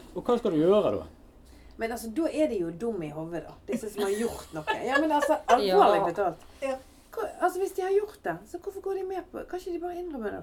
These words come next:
Speaker 2: før de kommer til
Speaker 1: Ja.
Speaker 2: deg, liksom?
Speaker 1: Ja, nei, altså, da, og da er det sånn, sånn som jeg skisserer da, at hvis du s-, hvis du tenker deg at du kommer i en sånn situasjon der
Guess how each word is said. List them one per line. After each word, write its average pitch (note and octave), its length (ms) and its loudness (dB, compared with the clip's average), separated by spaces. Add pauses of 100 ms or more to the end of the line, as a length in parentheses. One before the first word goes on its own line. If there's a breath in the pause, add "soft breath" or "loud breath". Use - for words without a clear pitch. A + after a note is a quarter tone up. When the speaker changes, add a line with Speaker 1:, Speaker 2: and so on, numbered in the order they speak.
Speaker 2:
før D4+ 120 -2
de B3+ 80 -6
kommer G3+ 200 -6
til G3 140 -6
Speaker 1:
Ja. D4+ 100 6
Speaker 2:
deg, B3 80 -2
liksom? D#3 220 -8 (160)
Speaker 1:
Ja, A3 180 -6
nei, G#3 160 0
altså, G3 200 2
da, G3+ 80 2
og - 180 -2
da F#3+ 240 6
er E3+ 100 8
det A#2 540 2
sånn, - 300 -6
sånn - 600 -12
som C3+ 320 0
jeg A#2+ 100 -6
skisserer A#2+ 440 0
da, B2 80 2
at B2+ 160 0
hvis D3+ 240 -8
du F#3 80 -10
s-, - 420 -16
hvis E3+ 100 -10
du E3 60 -12
tenker E3+ 220 2
deg C#3 120 2
at G#2+ 120 0
du B2+ 80 -4
kommer B2+ 320 -2
i F#2+ 60 -4
en F#2 100 -8
sånn F#2+ 160 -6
situasjon C#3 680 -4
der G#2+ 220 -4